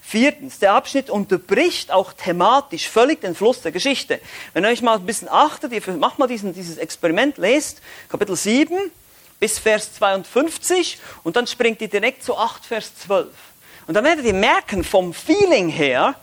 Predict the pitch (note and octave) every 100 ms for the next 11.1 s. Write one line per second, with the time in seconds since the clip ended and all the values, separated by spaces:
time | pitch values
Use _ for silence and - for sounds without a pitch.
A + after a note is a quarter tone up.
0 | - - - F#3+ - C4+ F4+ - A3 G3
1 | A3 C#4 - D#3+ - D4 A3+ - F#3+ A#3+
2 | F#3+ C#3 - - D3 - A3+ F3 F#3+ -
3 | - - _ - E3+ G3+ A3 A3+ - A3
4 | A#3 F#3+ G#3 A3 G#3 F#3 - E3 G3+ A3+
5 | F3+ - _ _ _ _ _ _ _ -
6 | C3+ C#3+ D3 D#3+ - D#3 - - - -
7 | - C#3+ C3 C#3 A#2+ A#2+ B2 A#2+ A#2+ -
8 | - - _ _ _ B2+ D3+ C#3+ - _
9 | _ _ _ _ - - - _ F#3+ G3+
10 | C#4+ C4 G#3 - F4 - - D4 G4+ -
11 | -